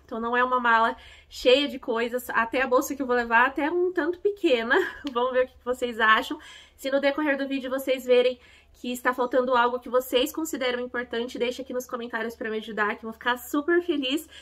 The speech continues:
E bora lá acompanhar o vídeo de hoje. Já deixa muito seu like, se inscreve no canal, compartilha o vídeo pra nos ajudar. E é isso, gente. Bora lá. Separei tudo aqui na minha cama pra mostrar pra vocês os itens bem detalhadamente.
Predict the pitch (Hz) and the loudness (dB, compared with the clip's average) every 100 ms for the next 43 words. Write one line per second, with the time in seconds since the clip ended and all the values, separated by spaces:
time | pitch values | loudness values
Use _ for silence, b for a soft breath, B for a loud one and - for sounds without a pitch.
0 | B 359 339 294 269 269 269 269 240 240 | B 0 2 2 2 0 -2 -4 -4 -4
1 | 240 226 247 185 180 220 226 247 247 277 | -6 0 2 2 0 2 2 2 0 -2
2 | 339 359 302 262 254 254 - 240 262 247 | 0 2 6 6 6 2 -4 -4 -4 -4
3 | 247 262 233 233 262 277 311 277 - - | -6 -4 0 0 2 2 4 4 4 2
4 | 277 269 240 285 302 294 349 B B - | 0 -2 0 0 0 -2 -4 B B -4
5 | 170 226 240 240 247 247 220 226 254 - | -2 0 0 0 0 0 6 8 6 4
6 | b b - - 320 508 480 403 285 190 | b b 0 2 2 2 0 -2 -6 -6
7 | 185 208 220 226 269 226 233 285 262 269 | -8 -2 0 2 2 0 -2 -2 -2 -2
8 | 254 254 269 247 240 240 226 226 226 208 | 0 0 0 2 2 2 -2 -2 -2 -2
9 | 220 214 208 196 220 - 190 196 196 214 | -2 -4 -4 -4 -4 0 0 0 -4 -6
10 | 214 208 196 180 202 220 220 233 226 220 | -4 -6 0 2 4 2 0 0 2 0
11 | 226 185 175 196 - | 0 -4 -6 -6 -6